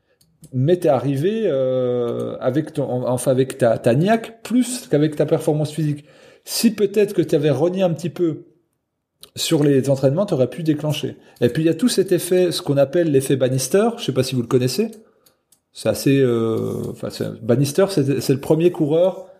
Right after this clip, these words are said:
euh, euh, de quatre cents mètres qui est descendu en, descendu en coup des quarante-cinq secondes. Et donc, et on, il y avait une limite physiologique, c'était personne peut descendre en dessous des, de, de, de ce temps-là. Et donc, euh, bah, c'était vu comme, de la,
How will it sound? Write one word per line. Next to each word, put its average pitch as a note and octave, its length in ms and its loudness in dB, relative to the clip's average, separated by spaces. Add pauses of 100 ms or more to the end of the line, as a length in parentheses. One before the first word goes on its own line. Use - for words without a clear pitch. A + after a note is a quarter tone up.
(260)
euh, A#2 340 0 (160)
euh, A2+ 180 -6
de A#2+ 100 -2
quatre D#3 200 0
cents C#3 180 0
mètres F#3+ 180 0
qui D3 60 0
est C3 40 4
descendu B2+ 320 0
en, C#3 200 -2
descendu C3+ 400 0
en E3 80 2
coup - 160 -6
des C3+ 220 2
quarante-cinq D3 440 -2
secondes. G2+ 340 -8 (800)
Et A2+ 80 4
donc, F#3 400 2
et A#2+ 240 4
on, A2+ 400 -2 (340)
il B2+ 100 -6
y B2 80 2
avait D#3+ 220 2
une C#3+ 160 -2
limite E3+ 240 0
physiologique, C#3 720 -2 (160)
c'était F3 280 0
personne F#3+ 520 0
peut E3+ 120 -2
descendre D#3+ 460 -2 (400)
en B2+ 140 0
dessous C3+ 260 0
des, A2+ 600 2
de, A#2 160 0
de, A#2 200 0
de A2+ 160 -2
ce - 100 -6
temps-là. B2 400 0 (380)
Et G#2 100 -4
donc, C#3+ 320 -2
euh, G#2+ 380 0 (540)
bah, G#2+ 120 0
c'était A#2 280 2
vu C#3 180 -2
comme, A#2 320 -4
de A2+ 120 0
la, B2+ 140 2